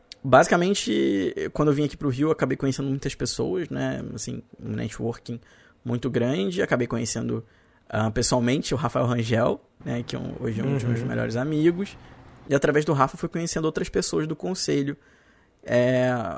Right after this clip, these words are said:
Speaker 1: fui dar palestras, fui pro Congresso Brasileiro aquela vez, né, que a gente foi junto, inclusive,
Speaker 2: Aham.
Speaker 1: palestrar junto, foi muito legal.
Speaker 2: Muito
Speaker 1: Ali eu tive
Speaker 2: legal.
Speaker 1: opor-,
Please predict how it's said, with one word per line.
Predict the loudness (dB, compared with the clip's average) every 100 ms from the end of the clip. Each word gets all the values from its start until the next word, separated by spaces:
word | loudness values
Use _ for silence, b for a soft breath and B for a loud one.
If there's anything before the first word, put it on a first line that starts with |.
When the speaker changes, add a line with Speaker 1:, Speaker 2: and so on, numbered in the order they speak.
| -12
Speaker 1:
fui | -14 -4 -2
dar | -2
palestras, | -2 -2 2 4 4 2 -4 -4
fui | -4 -6
pro | -4
Congresso | -4 -2 -2 -4
Brasileiro | -2 6 6 6
aquela | 2 -2
vez, | 2 2 2
né, | -2
que | -6
a |
gente | -6
foi | -4 -4
junto, | -2 -4 -4
inclusive, | -4 0 2
Speaker 2:
Aham. | 2 2 -2 -4 -8 -2
Speaker 1:
palestrar | 2 2 4 2 2
junto, | -2 -4
foi | -4 -2
muito | 0 0 0
legal. | -2 0 0 0 -4 B -8
Speaker 2:
Muito | -2 0
Speaker 1:
Ali | 2 2
eu |
tive | 0 -2
Speaker 2:
legal. | -2
Speaker 1:
opor-, | -6